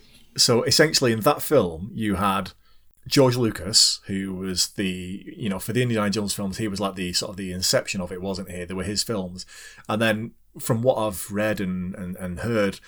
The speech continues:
is that as those films progressed, and particularly with the most recent one, as Spielberg got bigger and more powerful within his, uh, within his level of influence, um, Ki-, Crystal Skull in particular became this film where you had two people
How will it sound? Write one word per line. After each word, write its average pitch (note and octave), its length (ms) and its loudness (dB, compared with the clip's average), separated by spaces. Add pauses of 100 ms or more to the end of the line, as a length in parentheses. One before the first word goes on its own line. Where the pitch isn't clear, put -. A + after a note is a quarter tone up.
(280)
is G#2 160 0
that A2+ 200 -2
as A#2 180 2
those G#2+ 300 0
films G2 300 -2
progressed, G#2 460 -2
and F#2 80 -8
particularly D3+ 440 0
with G2 80 -2
the G2 40 0
most G2 220 -4
recent C#3 400 0
one, F2+ 320 -8 (260)
as G2+ 100 2
Spielberg A#2+ 640 4
got G2+ 280 -6
bigger A2 380 0
and F#2+ 120 0
more G2 340 -4
powerful B2+ 720 -2
within F#2+ 380 -4
his, E2+ 260 -4
uh, F2+ 160 -2
within F#2+ 240 -4
his F#2+ 120 -4
level F2+ 200 -4
of F2+ 80 -2
influence, G2 640 -2 (540)
um, G2 380 0 (560)
Ki-, D#3+ 280 0 (160)
Crystal C#3 320 6
Skull C#3 220 6
in G#2 80 0
particular A2+ 480 0
became G#2 360 -2
this G2 200 2
film C#3 260 2
where G2+ 140 0
you F#2+ 100 0
had A2 140 -6
two E3 280 4
people F#2+ 640 -2